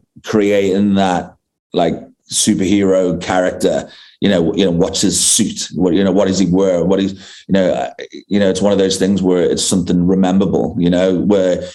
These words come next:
you know, if you got, like, Jason Voorhees, who's got his, like, fucking boiler suit or whatever, and it was like, cool, he's gonna have his fucking denim jeans and his denim jacket and his hair's coming down. And that's it. That's, you know, that's,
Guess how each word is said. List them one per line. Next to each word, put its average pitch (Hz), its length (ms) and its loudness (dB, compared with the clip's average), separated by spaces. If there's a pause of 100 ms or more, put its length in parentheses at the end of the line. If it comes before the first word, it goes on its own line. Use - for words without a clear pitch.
(120)
you 110 80 -2
know, 110 120 2
if 92 200 0
you 104 80 0
got, 101 100 0
like, 85 140 0
Jason 95 340 -2
Voorhees, 90 520 0
who's 90 180 -2
got 92 180 0
his, 90 180 0
like, 85 200 0
fucking 87 280 0
boiler 85 320 0
suit 90 360 0
or 82 80 2
whatever, 87 280 2
and 78 120 0
it 85 40 0
was 87 140 0
like, 87 220 -2 (320)
cool, 117 160 2
he's 80 140 -2
gonna 95 160 0
have 90 140 0
his 85 140 0
fucking 92 300 0
denim 98 320 0
jeans 98 320 2
and 92 80 0
his 82 100 -2
denim 98 320 0
jacket 95 560 -2
and 85 80 0
his 85 160 -2
hair's 98 240 0
coming 98 300 0
down. 98 360 0 (360)
And 85 420 0
that's 90 220 0
it. 110 140 0
That's, - 540 -6
you 92 140 0
know, 85 380 0
that's, - 500 -2